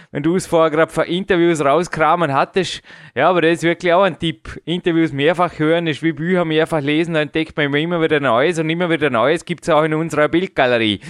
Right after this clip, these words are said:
Das Bild, messerscharf und absolut auch die Augen. Wow.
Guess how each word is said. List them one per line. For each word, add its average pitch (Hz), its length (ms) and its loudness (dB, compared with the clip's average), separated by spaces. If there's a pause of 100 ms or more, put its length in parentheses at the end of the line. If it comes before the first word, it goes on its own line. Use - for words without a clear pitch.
(320)
Das 185 360 2
Bild, 185 540 -2 (360)
messerscharf 185 960 2
und 170 320 -2
absolut 175 640 0
auch 160 220 2
die 135 160 2
Augen. 135 420 2
Wow. 123 460 2